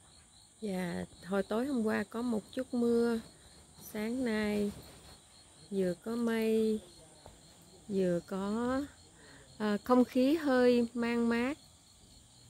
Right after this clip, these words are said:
Quá xá là đẹp. À, một cái thửa ruộng bậc thang giống như vậy là cỡ khoảng, à, mười hai gia đình. Hầu hết là giống như một, một gia đình đó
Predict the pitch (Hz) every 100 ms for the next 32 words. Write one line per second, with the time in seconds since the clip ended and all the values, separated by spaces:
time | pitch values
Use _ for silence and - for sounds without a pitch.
0 | - - - - - - - - - -
1 | - - - - - - - 214 240 -
2 | 233 240 196 185 175 - - - - -
3 | - - - - - - - - - -
4 | - - - - 226 214 214 208 190 -
5 | 262 277 240 180 160 240 285 220 151 175
6 | 190 180 - 226 226 226 247 294 240 202
7 | 170 170 - 208 185 175 190 180 - 190
8 | 180 190 240 294 247 214 202 190 - -
9 | - - - - 202 196 185 190 220 220
10 | 208 214 190 185 175 - - - - -
11 | - - 196 190 214 247 254 208 202 240
12 | 247 226 208 190 180 - - 196 185 175
13 | 202 214 202 185 185